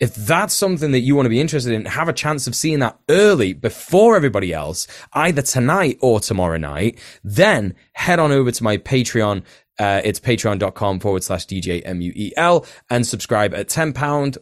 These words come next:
or above. But there are also other options. You could su-, support me from, from two pound and five pound as well. There are other benefits to that. You can check them out there. As I said, I was unbanned on Twitter. You can get me, uh, you know, wa-, watch my posting sickness,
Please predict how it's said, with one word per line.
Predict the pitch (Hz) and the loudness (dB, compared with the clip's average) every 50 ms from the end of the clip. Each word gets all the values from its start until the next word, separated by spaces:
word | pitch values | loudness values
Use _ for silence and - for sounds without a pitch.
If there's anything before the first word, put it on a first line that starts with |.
| _ - | _ -4
or | 131 131 131 131 127 117 - - | 0 2 4 4 2 0 0 0
above. | 127 110 120 98 87 80 - | 0 2 2 0 0 -2 0
But | - 147 | 0 2
there | 165 190 240 | 4 4 4
are | |
also | 240 269 262 247 - 254 247 233 | 6 6 6 6 4 2 2 2
other | 233 208 190 | 2 2 2
options. | 147 131 - 123 104 92 92 | 2 0 -2 -6 -8 -8 -8
You | 104 | -8
could | 101 107 90 | -8 -10 -10
su-, | - 107 101 95 | -8 -12 -12 -12
support | - - - 92 - 113 110 107 | -12 -12 -12 -6 -4 -2 -2 -2
me | 104 101 98 | -2 -6 -8
from, | 92 - 113 104 101 98 92 | -6 -4 -4 -4 -4 -4 -8
from | - - 120 110 | -8 -6 -6 -6
two | 101 - 120 - | -4 -4 -6 -4
pound | - 98 92 92 90 - | -2 -4 -4 -4 -6 -6
and | - 98 92 | -8 -12 -8
five | - 90 85 82 - | -6 -6 -6 -6 -6
pound | 87 87 87 | -6 -6 -6
as | 82 87 | -6 -6
well. | 95 87 90 | -6 -6 -6
There | 95 95 | -6 -6
are | 85 | -6
other | 95 90 | -8 -8
benefits | - 82 80 80 - - - - | -8 -10 -14 -14 -16 -16 -16 -14
to | - | -14
that. | 80 73 60 | -14 -14 -14
You | - | -16
can | - - | -16 -14
check | - - 82 - | -12 -12 -12 -12
them | 71 80 | -12 -14
out | 80 71 - | -12 -6 0
there. | 135 135 135 135 131 131 - - - - - _ - | 2 4 4 4 2 0 -4 -18 -20 -20 -18 _ -2
As | 214 202 170 | -2 0 0
I | 160 | 0
said, | - - 160 156 147 - - | 0 4 4 4 4 4 2
I | 131 | 2
was | 123 135 | 4 4
unbanned | 135 120 113 113 113 107 | 4 4 4 2 2 2
on | 101 101 | 0 -2
Twitter. | 92 - - 180 165 170 | -2 0 2 2 4 4
You | 160 139 127 | 4 2 2
can | - 110 | 0 -2
get | 101 110 107 95 | -2 -2 -2 -2
me, | 107 104 101 98 95 95 95 95 - - | -2 -4 -4 -2 -2 -2 -2 -2 -4 -2
uh, | 104 98 92 92 90 92 90 90 90 90 92 78 | -2 0 0 2 0 0 0 0 -2 -2 -4 -6
you | 101 95 87 92 92 92 110 113 107 | -10 -14 -12 -12 -12 -6 -4 -2 -2
know, | 98 95 92 92 92 _ | 0 0 -2 -2 -4 _
wa-, | - 117 117 117 117 - - | -4 0 2 2 2 0 -2
watch | 117 107 113 117 110 - - | -4 0 0 0 0 0 -2
my | 113 101 | -2 -4
posting | 95 - - 127 120 113 - 120 110 104 | -2 0 0 0 0 2 0 -2 -2 -2
sickness, | - - 123 117 120 123 123 123 120 - - - | -2 -2 -2 -2 0 0 -2 -2 -2 -4 -8 -10